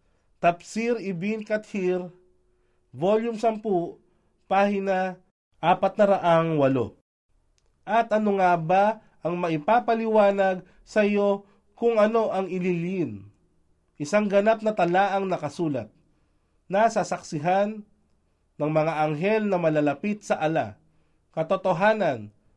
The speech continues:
ang abrar, mga matutuwid, ay nasa katayuan ng lubos na kagalakan.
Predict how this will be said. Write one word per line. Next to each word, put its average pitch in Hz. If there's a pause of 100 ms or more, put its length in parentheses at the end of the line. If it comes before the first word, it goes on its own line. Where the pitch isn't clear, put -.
(180)
ang 190
abrar, 160 (300)
mga 160
matutuwid, 180 (320)
ay 160
nasa 214
katayuan 180 (320)
ng 170
lubos 185
na 180
kagalakan. 147